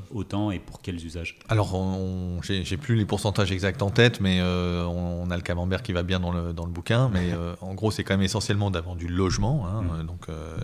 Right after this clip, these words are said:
Speaker 1: et ça, c'est, euh, alors c'est, il y a encore pas mal de logements sous forme de, de maisons individuelles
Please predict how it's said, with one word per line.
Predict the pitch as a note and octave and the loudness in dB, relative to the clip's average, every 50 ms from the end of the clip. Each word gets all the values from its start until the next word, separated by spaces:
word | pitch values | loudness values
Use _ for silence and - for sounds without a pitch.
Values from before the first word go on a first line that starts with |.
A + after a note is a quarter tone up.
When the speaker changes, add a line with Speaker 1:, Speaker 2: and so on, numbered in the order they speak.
| D#2 | -8
Speaker 1:
et | D#2+ | -8
ça, | - - F2+ | -6 -8 -6
c'est, | - - - E2+ E2 | -6 -6 -6 -6 -8
euh, | D#2+ D#2+ E2 - - - - - - - - - - G#2+ | -8 -8 -8 -10 -12 -14 -14 -18 -18 -18 -16 -14 -12 -10
alors | D2+ D2+ D2 - | -10 -10 -10 -10
c'est, | - - D#2 D#2 D#2+ - - - | -12 -12 -12 -12 -12 -14 -14 -10
il | F2 E2+ | -8 -6
y | E2+ | -4
a | E2+ | -4
encore | E2 - - G#2 F#2+ - - - | -4 0 0 0 0 0 -4 -10
pas | - - F#2+ F#2+ | 0 2 2 4
mal | G2 G2 G2 | 4 4 2
de | F2+ F#2 | 2 0
logements | F2 F2+ F2+ - G2+ F#2+ F#2+ F#2 F2+ F2 E2+ E2 E2+ F2 F2 E2+ | -2 -2 -2 -2 0 0 0 0 0 0 -2 -4 -6 -8 -10 -12
sous | - - - | -12 -12 -12
forme | - - F2+ F2 E2+ | -6 -4 -2 -2 -2
de, | E2 D#2+ D#2+ | -4 -6 -6
de | D#2+ E2 | -6 -6
maisons | D#2+ E2+ E2 E2+ F2 F2 | -4 -4 -2 -2 -2 -4
individuelles | E2 D#2+ D#2+ E2+ E2 F2 A2+ C#3+ F3 D#3+ | -4 -4 -6 -8 -2 2 4 4 4 2